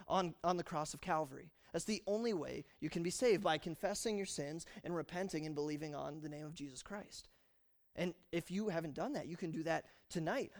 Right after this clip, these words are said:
But if you haven't, God can't fight for you. <laughs> God can only fight for those who have decided they want to be in his army. In Second Timothy chapter two, Pastor Matt mentioned this last week, in verse three,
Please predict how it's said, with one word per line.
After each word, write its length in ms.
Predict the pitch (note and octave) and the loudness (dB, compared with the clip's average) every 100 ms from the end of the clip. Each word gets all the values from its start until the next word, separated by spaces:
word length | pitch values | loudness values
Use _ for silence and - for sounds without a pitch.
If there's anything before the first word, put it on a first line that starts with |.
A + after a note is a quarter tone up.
| - | 4
But 220 | A3 - | 6 6
if 120 | - | 2
you 100 | F3+ | 2
haven't, 420 | - B3 G3+ D#3 - - - | 0 -2 -2 -6 -10 -20 -4
God 220 | F3+ B3 | 0 0
can't 220 | A3 A#3 | 0 -2
fight 240 | - B3+ - | 0 0 0
for 100 | E3 | -4
you. 160 | B2 - _ - - | -6 -8 _ -20 -20
<laughs> 420 | - _ - - | -20 _ -6 2
God 360 | G#3+ C4+ A#3 | 4 6 4
can 120 | F3+ G#3+ | 4 2
only 300 | A#3 C4 F#3+ | 4 4 2
fight 360 | - C4 D4 - | 4 4 4 2
for 140 | F#3 | 2
those 420 | F3 B3+ F#3+ F3+ - - | 6 8 8 6 2 0
who 160 | A3 B3 | 4 6
have 100 | G3 | 6
decided 560 | F3+ - A#3+ C4 G#3 | 4 2 4 6 6
they 140 | G#3 B3+ | 6 6
want 180 | A#3 A3 | 6 4
to 60 | |
be 160 | G3 A3 | 4 4
in 80 | F#3+ | 4
his 180 | F#3+ | 4
army. 340 | G#3 D4+ G#3+ - _ _ _ _ _ _ _ | 2 2 -2 -8 _ _ _ _ _ _ _
In 100 | - | -2
Second 320 | G3 C4 A3+ F#3 | 6 8 6 4
Timothy 580 | A#3+ C#4 A#3+ E3+ F#3 - | 4 4 4 4 4 0
chapter 380 | - A3+ G3+ F#3 | 2 2 4 2
two, 480 | - B3+ B3+ A3+ B3 | 2 0 2 0 2
Pastor 320 | G#3+ G3+ G3+ | 2 2 0
Matt 240 | F#3+ A#3+ | 2 2
mentioned 340 | A#2+ F#3+ G3+ F#3 | 2 0 2 0
this 140 | F#3 | 2
last 260 | F3 E3 - | 2 2 0
week, 280 | A3+ A#3+ - - - | -2 -4 -10 -20 -4
in 140 | F3+ F#3+ | 2 6
verse 240 | G3 - | 4 4
three, 340 | A3 C4 G#3+ | 0 2 2